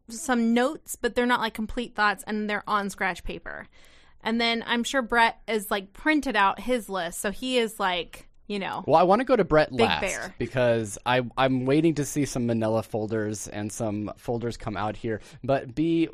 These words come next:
Speaker 2: how about you? How, what, what was your preparation like getting into this?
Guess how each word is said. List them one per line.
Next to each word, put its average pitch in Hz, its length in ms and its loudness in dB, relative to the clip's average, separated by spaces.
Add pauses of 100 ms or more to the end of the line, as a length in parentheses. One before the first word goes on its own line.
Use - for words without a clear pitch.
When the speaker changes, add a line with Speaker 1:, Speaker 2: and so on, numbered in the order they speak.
(160)
Speaker 2:
how - 120 -8
about 170 160 -2
you? 117 200 -2
How, 120 320 -8
what, 175 240 2
what 180 160 0
was 151 160 -2
your 147 180 2
preparation 117 640 -2
like 107 320 -4
getting 107 240 -4
into 104 240 -8
this? 90 280 -10